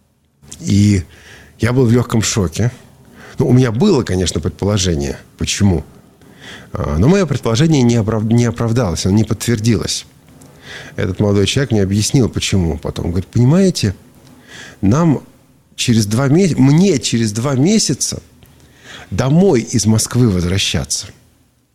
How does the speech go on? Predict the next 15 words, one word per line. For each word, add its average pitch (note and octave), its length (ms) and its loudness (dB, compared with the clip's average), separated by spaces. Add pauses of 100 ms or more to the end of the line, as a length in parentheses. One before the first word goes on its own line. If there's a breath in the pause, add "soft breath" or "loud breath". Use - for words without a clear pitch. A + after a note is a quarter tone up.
(440 loud breath)
Но C3 100 4
не C#3+ 120 6
могу D#3 280 2
же F3+ 80 4
я D3+ 120 2
вот B2 120 -2
просто C#3 300 -2
так D#3+ 260 -4
вернуться A2+ 540 2
домой B2 320 2
без B2 200 0
жены». G#2 540 0 (1900 loud breath)
И G3 260 2 (800)
вот, C#3+ 360 0
понимаете, G#3+ 420 2